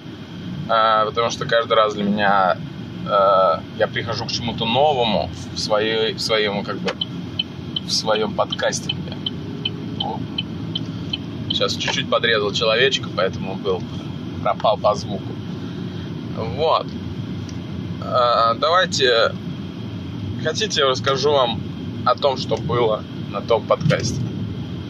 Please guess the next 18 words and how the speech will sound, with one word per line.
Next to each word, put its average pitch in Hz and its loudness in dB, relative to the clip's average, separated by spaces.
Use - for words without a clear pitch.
Вкратце, 170 4
то, 143 4
что 120 4
работа 135 4
от - 2
слова 123 4
«раб», 117 8
и, 127 4
э, 110 6
работать, 147 2
ну, 131 2
почему-то 147 0
мы 123 0
считаем, 143 2
что 123 0
работать — 123 2
это 120 2
хорошо. 110 4